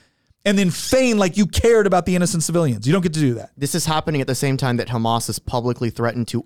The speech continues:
Speaker 2: execute hostages on live television and broadcast it on the internet.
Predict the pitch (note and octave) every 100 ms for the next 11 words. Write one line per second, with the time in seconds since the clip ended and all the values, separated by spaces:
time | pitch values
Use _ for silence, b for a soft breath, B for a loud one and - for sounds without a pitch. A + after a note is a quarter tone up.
0 | - C#3 C#3 - C#3+ - C3 - B2 A#2+
1 | - A2+ A#2 G#2+ G#2+ G#2 A2 A2 - G#2+
2 | G2+ F2+ F2 G2 F#2+ b b b C3 A2+
3 | A#2+ B2+ B2+ C3+ A#2 - A2 G#2+ G#2 G2+
4 | E2+ D2+